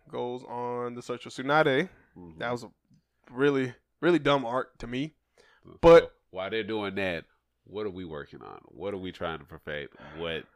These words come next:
Speaker 1: I'm
Speaker 2: jutsu?
Speaker 1: going, I'm trying to perfect my jutsu.
Speaker 2: Mm-hmm.
Speaker 1: I just, I don't know what it is.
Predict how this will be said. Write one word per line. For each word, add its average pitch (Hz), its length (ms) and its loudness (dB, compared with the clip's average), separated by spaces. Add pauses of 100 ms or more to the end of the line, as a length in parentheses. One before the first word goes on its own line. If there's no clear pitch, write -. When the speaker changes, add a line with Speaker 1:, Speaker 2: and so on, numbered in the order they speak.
(140)
Speaker 1:
I'm 135 320 0
Speaker 2:
jutsu? 151 140 -10
Speaker 1:
going, 147 260 2
I'm 139 260 0
trying 127 260 -8
to 139 60 -8
perfect 143 300 0
my 123 240 -2
jutsu. 175 360 -4 (280)
Speaker 2:
Mm-hmm. 76 320 -20
Speaker 1:
I 131 140 -2
just, 135 320 -6 (280)
I - 120 -20
don't 104 160 -16
know 113 60 -8
what 131 120 2
it 135 60 2
is. 113 180 0